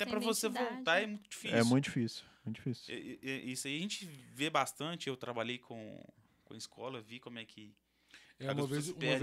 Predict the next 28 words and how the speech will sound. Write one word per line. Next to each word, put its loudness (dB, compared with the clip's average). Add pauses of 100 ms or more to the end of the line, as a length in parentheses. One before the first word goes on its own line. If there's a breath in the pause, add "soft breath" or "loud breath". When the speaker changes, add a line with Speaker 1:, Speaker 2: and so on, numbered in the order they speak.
Speaker 4:
vez 2
Speaker 1:
isso. 0
Speaker 4:
o, 0
o 0
Diogo -4
me -4
mostrou 2 (260 soft breath)
uma -2
planilhazinha 2
lá 2
do, -4
do -4
que, -8
que -4
ele 0
tinha -4
que 0
apresentar -2
na -2
escola -2
lá, 0
o -16
pro-, -4
tipo -10
uma -6
projetinho -2
lá -4
de, -6